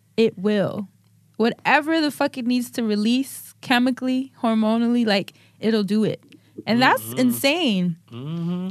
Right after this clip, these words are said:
Speaker 1: It's insane. So it, but it makes you also understand that you are battling nature in a lot of the things that you might think, like, "Oh, I just can't get, you know, shake this depression."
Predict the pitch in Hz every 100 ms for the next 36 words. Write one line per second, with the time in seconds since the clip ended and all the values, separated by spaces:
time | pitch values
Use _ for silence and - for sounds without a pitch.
0 | 190 247 247 269 254 294 311 262 262 254
1 | 226 220 277 277 277 294 - 285 240 -
2 | _ - 254 - 226 - 233 226 - 233
3 | 247 233 214 196 - 233 233 196 - -
4 | 247 247 226 247 269 226 208 202 196 196
5 | 208 226 269 - 180 - - _ - 208
6 | 208 196 196 202 208 202 - 202 202 190
7 | 180 202 208 196 180 - 196 190 185 -
8 | 285 320 311 285 240 247 - 277 285 247
9 | 254 269 247 220 - 247 220 233 220 226
10 | - 262 - 240 226 226